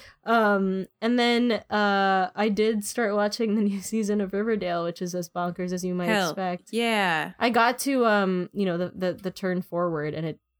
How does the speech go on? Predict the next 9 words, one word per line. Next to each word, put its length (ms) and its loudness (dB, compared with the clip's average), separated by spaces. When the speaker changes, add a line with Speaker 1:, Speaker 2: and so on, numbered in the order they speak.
Speaker 1:
doesn't 240 0
make 160 -4
any 220 -6
sense. 640 -12
Speaker 2:
Perfect. 680 -8
Speaker 1:
Yeah. 300 -12
Also, 260 4
he, 180 2
like, 200 2